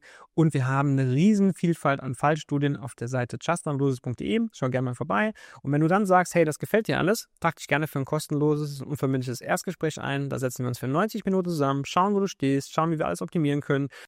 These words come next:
schauen, wie wir mit dir zusammen dein Business auf einen ganz neuen Level heben können, ob du gerade am Anfang stehst, ob du schon Erfahrung hast, ob du auch schon ein High-End-Produkt entwickelt hast, spielt alles gar keine Rolle. Mit uns gehst du einen Weg, den du vorher noch nicht erlebt hast.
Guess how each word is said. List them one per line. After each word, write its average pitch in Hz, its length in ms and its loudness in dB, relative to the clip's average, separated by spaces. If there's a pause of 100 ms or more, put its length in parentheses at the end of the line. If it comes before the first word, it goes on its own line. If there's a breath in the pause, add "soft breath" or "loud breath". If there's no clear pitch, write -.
schauen, 175 400 2
wie 151 60 4
wir 143 100 4
mit 139 260 -2
dir 220 120 2
zusammen 151 540 0
dein 170 260 2
Business 160 320 -2
auf - 160 -6
einen 123 100 -4
ganz 175 300 2
neuen 160 260 2
Level 135 240 2
heben 135 220 0
können, 135 320 -2 (100)
ob 165 160 -4
du 190 80 -4
gerade 185 220 0
am 165 60 0
Anfang 139 260 -2
stehst, 135 480 -2
ob 160 160 -2
du 165 80 -4
schon 151 240 -2
Erfahrung 131 420 -2
hast, 131 300 -4
ob - 160 -10
du - 160 -4
auch 131 100 -4
schon 135 300 -2
ein 127 120 -4
High-End-Produkt 156 1080 -2
entwickelt 165 380 0
hast, 147 280 -2 (180 loud breath)
spielt - 240 -8
alles 151 220 2
gar 143 120 2
keine 135 200 -2
Rolle. 131 300 0
Mit 127 160 -4
uns 143 180 -2
gehst - 280 -4
du 131 120 2
einen 123 120 0
Weg, 135 220 2 (380 loud breath)
den 123 100 -2
du 123 60 -2
vorher 139 340 4
noch 127 160 -2
nicht 147 140 -2
erlebt 135 320 0
hast. 127 240 -4